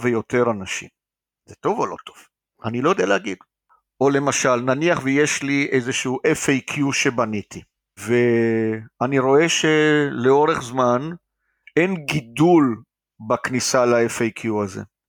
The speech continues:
אלא הוא נשמר כאילו יציב, אפילו ירידה. האם זה רע? אני אומר, לא בהכרח, כי אתה יודע, הייתה לי שאלה, שאלתי, ניגשתי ל-F A Q,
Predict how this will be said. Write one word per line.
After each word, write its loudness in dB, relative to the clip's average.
אלא 2
הוא 0
נשמר 0
כאילו 0
יציב, -2
אפילו -4
ירידה. 2
האם -2
זה -2
רע? 0
אני -14
אומר, -4
לא 0
בהכרח, 0
כי -10
אתה -12
יודע, 0
הייתה -2
לי -4
שאלה, -2
שאלתי, -2
ניגשתי -4
ל-F 0
A -16
Q, -6